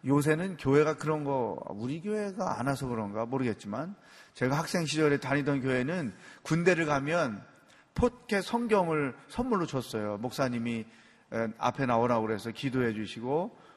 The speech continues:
포켓 성경을 줬어요. 그래서 그 성경은 신약 성경하고 뒤에 시편이 붙어 있는 거예요. 그래서 군대 생활할 때 이 포켓에다 늘 그걸 다니고 쉬는 시간에 묵상하고 그랬는데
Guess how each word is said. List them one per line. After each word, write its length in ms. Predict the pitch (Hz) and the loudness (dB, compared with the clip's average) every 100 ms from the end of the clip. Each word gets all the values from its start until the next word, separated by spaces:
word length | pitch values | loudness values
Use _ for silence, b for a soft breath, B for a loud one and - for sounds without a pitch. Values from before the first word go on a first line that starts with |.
| B | B
포켓 320 | 180 - 147 - - | -8 -4 -4 -4 -18
성경을 480 | - 165 143 123 120 | -10 -6 -4 -2 -2
줬어요. 440 | - 95 - - - | -6 -10 -10 -14 -10
그래서 260 | 127 135 151 | -8 -4 -6
그 480 | - 147 151 147 131 | -2 0 2 0 0
성경은 600 | 156 151 147 180 151 - B B B B | -2 0 0 0 -2 -6 B B B B
신약 420 | - 226 226 196 | -4 2 4 4
성경하고 920 | 202 175 156 143 127 127 147 113 98 - - | 0 -2 -2 0 -2 0 0 0 -4 -14 -12
뒤에 600 | - 151 147 131 - - | 0 4 4 4 -2 -10
시편이 840 | - 240 - 220 180 156 127 87 - | -6 -6 0 0 2 -2 -2 -4 -6
붙어 220 | 151 147 | 2 4
있는 160 | 123 101 | 4 2
거예요. 440 | 95 95 110 110 - B B B B - | 0 -2 -6 -10 -18 B B B B -4
그래서 180 | 147 | -2
군대 300 | 139 160 156 | -2 2 2
생활할 400 | 143 143 127 120 | 2 2 0 -2
때 120 | 127 123 | -2 -2
이 380 | 127 131 123 - | 0 -2 -2 0
포켓에다 840 | 120 - 156 120 - 120 117 113 | 0 2 -2 -2 -4 -6 0 2
늘 460 | 107 135 165 180 170 B B | 4 2 4 2 0 B B
그걸 200 | - 135 | -4 -2
다니고 800 | 117 127 135 127 113 117 110 113 | -2 -2 0 0 0 0 0 0
쉬는 260 | 113 180 165 | -4 -4 -2
시간에 540 | 139 123 113 113 110 - - - | 2 2 2 0 -4 -8 -14 -12
묵상하고 580 | 117 123 147 120 113 107 | -8 -4 -2 2 0 0
그랬는데 560 | 110 104 117 156 110 | -4 -4 2 2 2